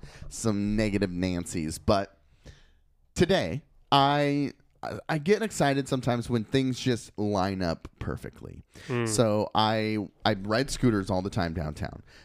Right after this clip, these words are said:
Speaker 1: um, and there was one up by Providence Park. So when I got off work, I walked that. I walked west. Is it west? West? West.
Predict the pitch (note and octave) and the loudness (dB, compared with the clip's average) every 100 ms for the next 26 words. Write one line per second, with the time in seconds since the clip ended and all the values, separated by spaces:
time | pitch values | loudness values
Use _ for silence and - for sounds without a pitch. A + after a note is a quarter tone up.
0 | - G2 F2+ E2+ E2 E2+ E2 _ - _ | -4 0 0 -2 -4 -6 -12 _ -20 _
1 | A#2 G#2 G2 F#2+ F#2+ - - - A2 G2+ | -2 0 0 0 -4 -8 -12 -2 0 0
2 | G2 G#2+ A#2 B2+ G2 B2 A#2+ A2+ G2+ F#2+ | -2 -2 -2 0 -2 2 2 2 2 2
3 | G2 G2 - E2 - F#2 E2 E2 F2+ A2+ | 0 -4 0 -2 0 -4 -4 -2 0 2
4 | C3+ - G#2 G2 - F2 E2+ F2 G#2+ - | 0 -2 -4 -4 -6 -4 0 -2 -4 -6
5 | A2+ G#2+ - E2 D#2+ G#2+ B2+ G#2 F#2 - | -4 -2 -2 -2 0 0 0 -2 -2 -4
6 | - - - - C#3+ E3+ F#3+ - _ _ | -14 -20 -16 -6 -4 -2 -6 -10 _ _
7 | _ _ _ - C#3+ B3 - _ _ _ | _ _ _ -6 -4 -4 -14 _ _ _
8 | _ - C#4+ - - | _ -2 -2 -4 -14